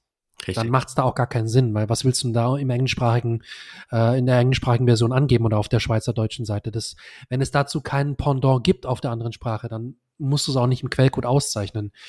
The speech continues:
Speaker 2: Wichtig ist einfach nur, die Seiten, die in mehreren Sprachen verfügbar sind, die sollten im Quellcode als Verweise drin sein über die hreflang Tags. Fertig.
Speaker 1: Genau. Und wenn Yannick sagt prüfen, meint er einfach mal einen Rechtsklick auf die Seite machen, im Frontend Quelltext anzeigen
Speaker 2: Genau,
Speaker 1: klicken
Speaker 2: genau.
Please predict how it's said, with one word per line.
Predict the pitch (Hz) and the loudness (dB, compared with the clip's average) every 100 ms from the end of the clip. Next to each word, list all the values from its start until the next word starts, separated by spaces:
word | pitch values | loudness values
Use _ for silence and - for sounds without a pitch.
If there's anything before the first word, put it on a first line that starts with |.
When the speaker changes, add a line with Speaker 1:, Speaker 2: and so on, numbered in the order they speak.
| - - | -20 -14
Speaker 2:
Wichtig | - 160 - 151 | -2 0 2 0
ist | 143 | 2
einfach | 151 151 | 0 0
nur, | 147 147 151 143 _ _ 170 | 2 2 0 -2 _ _ 0
die | 180 | 2
Seiten, | 156 151 151 143 | 4 4 2 0
die | 143 | 2
in | 139 | 2
mehreren | 131 147 147 143 | 2 0 0 -2
Sprachen | - - 131 139 135 127 - | -2 -2 0 2 0 -4 -6
verfügbar | - - 190 - 156 | -10 -2 -2 0 0
sind, | 139 147 135 - | 2 0 -2 -2
die | 139 | 2
sollten | 131 131 131 127 127 - - | 4 4 2 -4 -4 -10 -14
im | 113 | -8
Quellcode | - 123 - 120 - | 0 0 0 -4 -4
als | 123 - | -6 -4
Verweise | 113 113 117 110 | -4 0 0 0
drin | 113 117 | 0 0
sein | 110 98 | 0 -4
über | 110 107 | -6 -8
die | 127 | -8
hreflang | 113 - 120 110 107 101 | -8 -8 -8 -8 -6 -6
Tags. | - - - - _ _ | -6 -10 -10 -14 _ _
Fertig. | 113 - 113 - _ _ _ - | -2 0 -4 -14 _ _ _ -6
Speaker 1:
Genau. | 117 98 92 | -2 -2 -6
Und | 104 | -6
wenn | 107 110 | -2 0
Yannick | 113 113 | 0 -2
sagt | 117 110 - | -4 -8 -8
prüfen, | - 135 - 131 | -4 -4 -4 -6
meint | 107 104 107 | -4 -4 -2
er | 107 | -2
einfach | 98 104 107 | -2 -6 -8
mal | 107 | -6
einen | 98 | -4
Rechtsklick | 101 - - 101 | -6 -8 -8 -8
auf | 95 | -8
die | - | -8
Seite | 98 92 104 | -2 -2 -2
machen, | 104 95 104 | -6 -6 -8
im | |
Frontend | 98 101 98 90 95 | -4 -2 -2 -2 -4
Quelltext | - 104 113 98 | 0 0 0 -8
anzeigen | 90 101 127 107 | -8 -4 0 2
Speaker 2:
Genau, | 107 | 0
Speaker 1:
klicken | 95 107 95 | -2 -6 -6
Speaker 2:
genau. | 107 110 | -6 -8